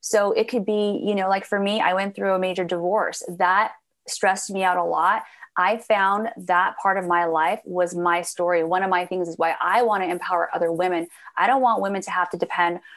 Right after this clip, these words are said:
on, you know, a certain spouse to support them. So finding those stories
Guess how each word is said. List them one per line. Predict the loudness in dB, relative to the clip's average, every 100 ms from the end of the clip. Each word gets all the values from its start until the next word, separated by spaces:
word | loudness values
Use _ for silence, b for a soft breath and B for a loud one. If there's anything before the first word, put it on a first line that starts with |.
| B B
on, | 2 2 0
you | -2
know, | 0 0 -2 -2
a | -4 -2
certain | -4 -4 -6
spouse | 0 4 4 2
to | -8
support | -8 -8 -4 -2 -2
them. | -2 -2
So | 2 2 2 B B B B _ _ 2
finding | 4 4 2 2
those | 2 -2
stories | 0 2 4 2